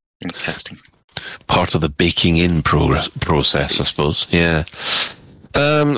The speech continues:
Speaker 2: right. Well, no, the Thargoid glaive, that much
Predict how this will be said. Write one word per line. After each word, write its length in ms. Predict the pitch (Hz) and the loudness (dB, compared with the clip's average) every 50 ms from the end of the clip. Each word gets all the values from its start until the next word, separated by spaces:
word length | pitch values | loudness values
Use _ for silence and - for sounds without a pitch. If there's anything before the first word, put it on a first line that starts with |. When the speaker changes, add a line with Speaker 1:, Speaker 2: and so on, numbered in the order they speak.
| 123 120 | 2 4
Speaker 2:
right. 400 | 139 175 156 117 101 - - - - | 4 4 4 2 2 0 0 0 2
Well, 560 | 117 127 143 143 135 127 113 101 98 98 101 | 2 2 4 4 4 4 4 4 4 4 4
no, 480 | 101 101 104 110 131 160 170 156 143 127 | 4 6 6 6 6 6 6 6 4 4
the 320 | - 113 - - - 117 | 2 -2 -4 -2 -2 -2
Thargoid 680 | - - 160 156 151 147 131 131 131 127 123 117 113 101 | 0 0 2 2 2 2 2 2 2 4 4 4 2 2
glaive, 540 | 92 104 107 117 110 98 90 87 76 - - | 2 2 4 4 4 4 2 2 0 0 0
that 240 | 78 82 - - - | -2 -2 -2 -2 -2
much 440 | 85 82 85 87 - - - - | 0 0 0 0 0 0 -2 -2